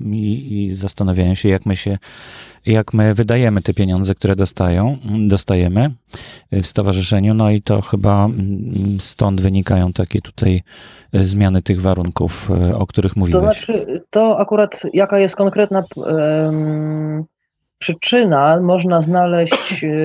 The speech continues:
Speaker 2: e, na, e, tak mi się wydaje, że można znaleźć, e, powinno, e, się znaleźć na, powinno móc się znaleźć na, e, na stronie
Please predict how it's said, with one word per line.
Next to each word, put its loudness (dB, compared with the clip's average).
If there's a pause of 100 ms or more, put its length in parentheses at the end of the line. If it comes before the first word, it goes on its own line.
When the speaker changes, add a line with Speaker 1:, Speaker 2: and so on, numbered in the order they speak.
(180)
Speaker 2:
e, -6
na, -2 (400)
e, -2 (180)
tak 0
mi 2
się 2
wydaje, 2
że -4
można -4
znaleźć, -4 (120)
e, -6
powinno, -4
e, -14
się -8
znaleźć -4
na, -4 (180)
powinno 4
móc 2
się -2
znaleźć 0 (340)
na, 0 (100)
e, -2 (1040)
na -4
stronie 0